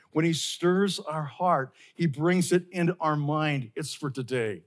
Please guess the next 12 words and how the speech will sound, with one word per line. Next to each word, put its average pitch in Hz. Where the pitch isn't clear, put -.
Whatever 190
that 170
means, 170
however 156
that 131
means. 120
Matthew 175
eighteen, 143
verses 127
one 139
through 135
six. -